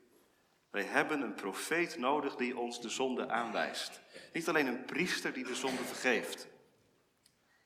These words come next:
Ja, wie is dan die profeet? Moet ik als dominee de zonde bij u gaan aanwijzen? Ja, dat is een deel van mijn profetische bediening. Maar het woord van God, dat is vooral het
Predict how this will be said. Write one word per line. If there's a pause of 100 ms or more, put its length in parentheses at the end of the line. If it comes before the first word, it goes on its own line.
(1500)
Ja,
wie
is
dan
die
profeet? (880)
Moet
ik
als
dominee
de
zonde
bij
u
gaan
aanwijzen? (880)
Ja,
dat
is
een
deel
van
mijn
profetische
bediening. (1500)
Maar
het
woord
van
God,
dat
is
vooral
het